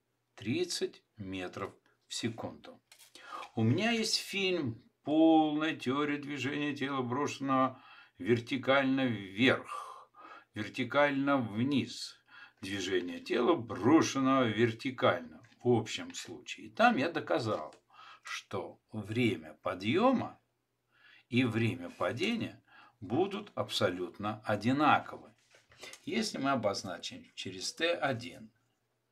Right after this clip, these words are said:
время подъема, а через Т два время падения, то при отсутствии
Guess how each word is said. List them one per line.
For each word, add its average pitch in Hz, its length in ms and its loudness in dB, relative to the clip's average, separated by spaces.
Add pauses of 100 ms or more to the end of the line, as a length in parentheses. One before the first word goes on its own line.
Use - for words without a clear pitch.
(440)
время 101 520 -2
подъема, 80 840 -10 (2750)
а - 140 -14
через 127 400 -2
Т 156 180 -2
два 135 500 2 (1700)
время 107 480 0
падения, 120 680 0 (3250)
то 214 160 0
при 165 160 2
отсутствии - 840 0